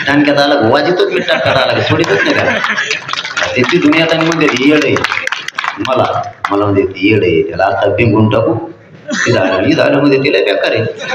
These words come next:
बोलणं देत नाही म्हणजे, "तिला निंबार माथ्याचं आहे," मला म्हणजे. त्यांचे लोक मला सांगत येतात, सगळे काय त्यांचे आहेत का काय? त्यांच्या रातची मुंबईत भाकरी खाताना गप्पा चालला द्या,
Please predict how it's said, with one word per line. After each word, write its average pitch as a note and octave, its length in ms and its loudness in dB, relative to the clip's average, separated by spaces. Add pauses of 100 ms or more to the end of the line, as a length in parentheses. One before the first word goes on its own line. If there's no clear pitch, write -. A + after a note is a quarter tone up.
(1200)
बोलणं F3 340 2
देत F#3+ 80 2 (100)
नाही D#3 100 2
म्हणजे, B2 300 2
"तिला D#3+ 160 2
निंबार D3+ 300 2
माथ्याचं A2+ 340 -2
आहे," F2+ 120 -2
मला A2 220 0
म्हणजे. G2+ 200 -2 (880)
त्यांचे F3 260 4
लोक F#3+ 140 4
मला F#3+ 300 2
सांगत F#3 320 2
येतात, D#3 200 2
सगळे F3+ 260 4
काय F3+ 120 2
त्यांचे F3+ 320 2
आहेत F3 120 2
का F3+ 100 2
काय? - 360 0 (1120)
त्यांच्या D#3+ 240 4
रातची E3 240 2
मुंबईत F3 300 4
भाकरी E3+ 280 2
खाताना D#3 360 0
गप्पा E3+ 160 2
चालला D3+ 220 2
द्या, - 140 0